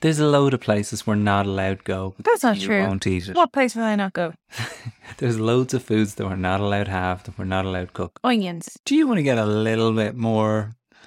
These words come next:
Speaker 1: adventurous with what
Speaker 2: I think
Speaker 1: you
Speaker 2: that
Speaker 1: eat?
Speaker 2: I will admit I was a very picky eater as a kid. I only ate chips and tomato sauce sandwiches, okay? I know that is terrible.
Speaker 1: <laughs>
Speaker 2: Uh,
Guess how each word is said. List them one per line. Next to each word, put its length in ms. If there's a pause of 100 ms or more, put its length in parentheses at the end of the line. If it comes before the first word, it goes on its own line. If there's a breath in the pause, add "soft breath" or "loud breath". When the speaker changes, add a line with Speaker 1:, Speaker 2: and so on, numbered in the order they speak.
(340 soft breath)
Speaker 1:
adventurous 680
with 240 (100)
what 160
Speaker 2:
I 40
think 120
Speaker 1:
you 60
Speaker 2:
that 180
Speaker 1:
eat? 60 (260 loud breath)
Speaker 2:
I 220
will 200
admit 420
I 160
was 160
a 40
very 200
picky 240
eater 180
as 100
a 40
kid. 320
I 140
only 320
ate 160
chips 400
and 360
tomato 260
sauce 240
sandwiches, 560
okay? 340 (440)
I 100
know 180
that 280 (120)
is 200 (120)
terrible. 480 (180 soft breath)
Speaker 1:
<laughs> 560
Speaker 2:
Uh, 920